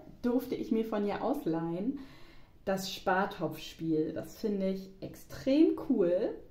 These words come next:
weil das habe ich tatsächlich schon in einigen Videos gesehen, das ist ja auch schon älter, und ich habe es selber noch nie gespielt und ich finde es eigentlich cool, immer mal für einen anderen Spartopf zu sparen. Ähm, das sind ja relativ hohe Beträge,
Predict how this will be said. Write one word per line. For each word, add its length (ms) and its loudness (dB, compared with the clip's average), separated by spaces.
weil 100 4
das 200 0
habe 160 2
ich 60 -2
tatsächlich 760 0
schon 680 2
in 120 2
einigen 420 12
Videos 380 8
gesehen, 260 4
das 140 0
ist 80 -6
ja 100 -2
auch 40 -8
schon 140 -4
älter, 380 -2
und 100 8
ich 120 2
habe 80 2
es 60 -4
selber 220 6
noch 140 10
nie 140 8
gespielt 460 0
und 100 -2
ich 100 -4
finde 180 4
es 60 -6
eigentlich 320 -4
cool, 140 8
immer 320 4
mal 140 2
für 140 -2
einen 100 0
anderen 200 0
Spartopf 420 -2
zu 120 -6
sparen. 540 0
Ähm, 300 4
das 120 4
sind 140 10
ja 60 10
relativ 460 4
hohe 220 4
Beträge, 720 2